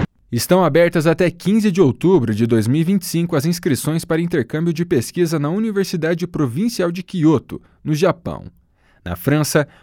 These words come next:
o edital oferece cinquenta vagas para mobilidade na Universidade de Tecnologia de Compiègne, sendo quarenta e seis destinadas a estudantes de graduação e mestrado, duas para doutorado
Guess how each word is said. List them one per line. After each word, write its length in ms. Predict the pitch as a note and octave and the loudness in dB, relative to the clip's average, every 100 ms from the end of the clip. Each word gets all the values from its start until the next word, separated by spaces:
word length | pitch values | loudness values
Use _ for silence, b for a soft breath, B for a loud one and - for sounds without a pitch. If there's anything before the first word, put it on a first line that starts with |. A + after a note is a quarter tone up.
| b | b
o 80 | F2+ | -4
edital 320 | F#2+ F2 A#2+ | -4 0 0
oferece 400 | C#3 D3 D3 - | 0 0 -2 -2
cinquenta 480 | C#3 C#3 D#3+ G3+ F#3 | -4 -4 -4 -2 -2
vagas 420 | B2+ D3+ D#3 C#3+ | 0 0 -4 -6
para 240 | - C#3+ | -6 -2
mobilidade 840 | C3+ D3+ F#3+ G3 C3 A#2 C#3+ G#2 G2+ | 0 -2 -2 -2 -2 0 -2 -2 -4
na 120 | G2+ | -2
Universidade 680 | D#3 F#3+ F#3 D#3 C#3+ D#3 C#3 | -4 -2 -2 -2 -2 -4 -6
de 120 | B2+ | -6
Tecnologia 680 | E3+ F#3+ G#3 G3 D3 C#3+ | -4 -4 -4 -2 0 0
de 80 | D#3+ | -4
Compiègne, 640 | - F3 E3+ A#2 E2+ D2 - b b | -4 -4 -2 -4 -4 -12 -18 b b
sendo 240 | - A#2 A#2 | -6 -2 0
quarenta 440 | A#2 G#2+ D3+ G3 | 0 0 0 -2
e 40 | |
seis 320 | C3 C3+ A2+ A2+ | -4 -4 -4 -4
destinadas 920 | C#3 G3 - D3+ A2+ C#3+ B2+ G2+ G#2+ | -2 -2 -2 -4 -2 -4 -4 -4 -4
a 80 | G#2+ | -4
estudantes 680 | C3+ - A2 B2 D3 B2 | -4 -6 -4 -2 -2 -4
de 140 | G#2+ G#2 | -4 -4
graduação 600 | A#2+ D#3 F#3+ A#2 - A#2+ | -2 -2 0 -2 -2 -4
e 120 | B2+ | -2
mestrado, 520 | F3+ - D3+ C#3+ C#3+ b b b b | -4 -2 -2 0 -2 b b b b
duas 440 | B2 D#3 C4 G#3 | 0 4 4 4
para 240 | - B2 A2+ | 0 -2 0
doutorado 640 | C#3+ G3 G3+ D3+ D3 D3+ | 0 0 2 2 0 -2